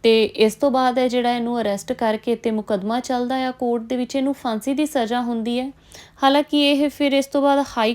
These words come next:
ਕੋਰਟ 'ਚ ਜਿਹੜੀ ਅਪੀਲ ਕਰਦਾ ਆ ਤਾਂ ਉੱਥੇ ਦੀ ਸਜ਼ਾ ਹੈ ਜਿਹੜੀ ਫਾਂਸੀ ਤੋਂ ਘਟਾ ਕੇ ਜਿਹੜੀ ਉਹ ਉਮਰ ਕੈਦ 'ਚ ਬਦਲ ਦਿੱਤੀ ਜਾਂਦੀ ਹੈ। ਇਹ ਅਪੀਲ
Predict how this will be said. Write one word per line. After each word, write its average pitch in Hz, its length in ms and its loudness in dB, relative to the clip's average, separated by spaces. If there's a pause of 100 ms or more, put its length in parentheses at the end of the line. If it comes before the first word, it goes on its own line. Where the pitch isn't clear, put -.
ਕੋਰਟ 262 260 -2
'ਚ - 100 -2
ਜਿਹੜੀ 254 340 0
ਅਪੀਲ 233 380 -2
ਕਰਦਾ 240 460 -4
ਆ 254 120 -8 (800)
ਤਾਂ 240 120 4
ਉੱਥੇ 226 420 2
ਦੀ 269 260 2
ਸਜ਼ਾ 226 380 -2
ਹੈ 247 120 0
ਜਿਹੜੀ 240 360 0
ਫਾਂਸੀ 233 420 -4
ਤੋਂ 247 360 -4 (160)
ਘਟਾ 240 400 -2
ਕੇ 226 240 -2
ਜਿਹੜੀ 220 240 -4
ਉਹ 240 280 -4 (440)
ਉਮਰ 233 260 4
ਕੈਦ 233 260 0
'ਚ - 160 -4 (260)
ਬਦਲ 202 320 2
ਦਿੱਤੀ 196 280 -4
ਜਾਂਦੀ 185 440 -2
ਹੈ। 180 180 -4 (580)
ਇਹ 240 220 2 (360)
ਅਪੀਲ 269 540 2